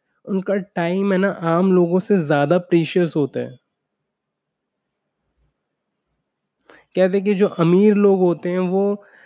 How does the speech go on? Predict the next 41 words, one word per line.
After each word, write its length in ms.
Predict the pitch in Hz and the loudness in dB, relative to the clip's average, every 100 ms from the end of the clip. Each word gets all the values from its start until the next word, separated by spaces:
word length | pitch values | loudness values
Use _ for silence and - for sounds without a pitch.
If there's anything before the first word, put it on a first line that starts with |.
| _ _ _ - | _ _ _ -10
जो 440 | 160 202 185 - _ _ _ _ - | -4 -2 -4 -10 _ _ _ _ -2
पूरी 240 | 190 196 | 2 2
country 460 | 196 - 190 175 208 | 0 2 2 2 0
के, 120 | 202 | 2
है 60 | 196 | 0
ना, 120 | 202 | 0
जीडीपी 460 | 175 170 175 190 196 | 0 2 2 2 0
में 140 | 202 | 0
अपना 280 | 196 196 208 | -2 -2 -2
पूरा, 280 | 196 202 214 | 2 2 2
ये 180 | 196 | 0
कहते 220 | 190 190 247 | -2 -2 -2
हैं, 140 | 180 | 2
योगदान 600 | 160 170 151 147 147 160 | 2 2 0 -2 0 0
देते 280 | 147 127 123 | -2 -4 -6
हैं। 220 | 117 127 _ _ _ _ _ _ _ _ _ _ - | -10 -14 _ _ _ _ _ _ _ _ _ _ -4
मगर 220 | 175 196 | 0 2
एक 180 | 196 190 | 0 -2
आम 400 | 180 170 196 196 | -2 0 0 0
आदमी, 380 | 175 165 175 190 | -2 -4 -4 -2
है 60 | |
ना, 100 | 190 | -2
उसी, 480 | 202 - 185 - 208 | -4 -8 -12 -4 -2
अ, 580 | 202 - 202 190 175 175 | -2 -2 -2 0 0 -4
उसी 300 | - 185 214 | -6 -4 -2
जीडीपी 400 | 185 185 170 180 | -2 0 0 0
में 160 | 185 202 | -2 -2
काम 340 | 196 160 180 | -2 0 0
करता 340 | 180 175 165 180 | 0 -2 0 -2
रह 140 | 165 | -2
जाता 260 | 151 160 185 | -4 -4 -2
है 60 | |
और 60 | 180 | -4
खाता 380 | - 156 147 151 | -4 -4 -4 -4
रह 140 | 147 | -4
जाता 280 | 131 131 127 | -4 -6 -6
है 60 | 151 | -6
और 120 | 147 | -6
कुछ 260 | 147 147 156 | -8 -8 -8
नहीं 120 | 147 | -8
करता। 380 | 131 - 127 | -10 -12 -18